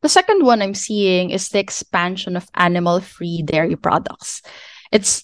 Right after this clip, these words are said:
you know, touted by a lot of people in the media right now as the milk of the future because it's free of any animal byproduct. It perfectly imitates or mimics the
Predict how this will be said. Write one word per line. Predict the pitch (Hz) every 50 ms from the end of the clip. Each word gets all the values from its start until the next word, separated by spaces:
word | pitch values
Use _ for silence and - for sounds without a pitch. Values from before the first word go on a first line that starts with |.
| _ -
you | 220 208
know, | 185 175
touted | 170 - - 214 202 214 208 - 220 196 185 - _ -
by | 175 202 202 190
a | 185
lot | 180 180 175 175 175
of | 196 196 - - - _ -
people | 226 214 196 202 196 190
in | 185 185 180
the | 180 185
media | 190 185 185 170 185 175
right | 175 170 170 - 180
now | 165 156 156
as | 160 170 - -
the | 185 180
milk | 185 185 180 185 185
of | 190 -
the | - 190 180
future | - - 185 185 - - 262 254
because | 240 240 202 214 190 202
it's | 185 190 - -
free | - - 214 190 185
of | 190 180 - - -
any | 190 185 190 190 190 180
animal | 170 175 180 175 175 175 170 165
byproduct. | 156 156 156 151 - - 147 139 - - - - - _ - - - - - - - _
It | - 214 196 196
perfectly | 247 247 254 240 - 262 254 - - 233 226 220 220 220 214 - _ _ _ -
imitates | 233 233 233 214 - 196 185 185 - -
or | 202 185
mimics | 190 196 196 190 190 190 - -
the | 185